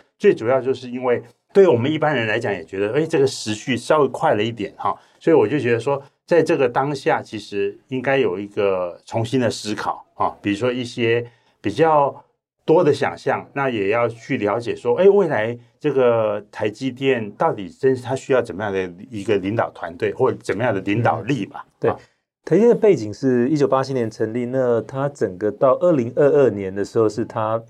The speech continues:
Speaker 2: 到目前业绩最好的一年，因为在
Speaker 1: 是。
Speaker 2: 二零二二年，它的营收到了二点二兆台币，
Speaker 1: 是。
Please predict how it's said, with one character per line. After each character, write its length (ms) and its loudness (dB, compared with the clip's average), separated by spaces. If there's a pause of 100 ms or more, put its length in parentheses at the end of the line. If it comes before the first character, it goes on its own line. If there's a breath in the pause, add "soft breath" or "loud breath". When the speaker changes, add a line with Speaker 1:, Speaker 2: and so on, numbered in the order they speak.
Speaker 2:
到 140 4
目 120 -2
前 160 -6
业 140 0
绩 140 -4
最 180 2
好 80 -2
的 100 -4
一 120 -6
年， 220 -8
因 40 -10
为 100 0
在 200 4
Speaker 1:
是。 40 -6
Speaker 2:
二 80 2
零 240 -2
二 160 4
二 120 6
年， 200 -4
它 160 -4
的 160 2
营 220 -6
收 240 2
到 220 2
了 160 2
二 100 4
点 140 -2
二 120 2
兆 200 2
台 180 -8
币， 260 -4
Speaker 1:
是。 320 -4